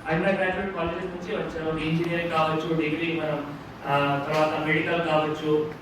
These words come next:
or ఇంకా ఏదైనా ఆర్ట్స్ కాలేజ్ కావచ్చు, అన్ని కాలేజెస్ నుంచి మీరు ఇక్కడికి వచ్చారు. So మీరు ఇప్పుడు క్యాంపస్ అంబాసిడర్ అంటే మళ్ళీ మీరు,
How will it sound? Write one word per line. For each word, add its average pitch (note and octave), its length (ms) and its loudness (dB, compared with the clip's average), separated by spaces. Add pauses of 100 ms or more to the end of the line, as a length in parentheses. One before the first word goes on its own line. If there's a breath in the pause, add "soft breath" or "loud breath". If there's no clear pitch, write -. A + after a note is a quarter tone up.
or C#3+ 360 -2
ఇంకా D#3 320 0
ఏదైనా D#3 500 0
ఆర్ట్స్ E3+ 360 0
కాలేజ్ D#3+ 300 0
కావచ్చు, C#3+ 440 -4
అన్ని F#3+ 260 2
కాలేజెస్ F#3+ 440 2
నుంచి F#3 200 -6
మీరు G#3+ 140 -2
ఇక్కడికి E3+ 420 -2
వచ్చారు. C#3+ 640 -4 (280)
So G#3+ 180 8
మీరు B3 160 4
ఇప్పుడు C4 320 0
క్యాంపస్ A#3 380 0
అంబాసిడర్ A3 480 -4
అంటే G#3+ 180 -4
మళ్ళీ A3+ 440 2
మీరు, A#3+ 420 4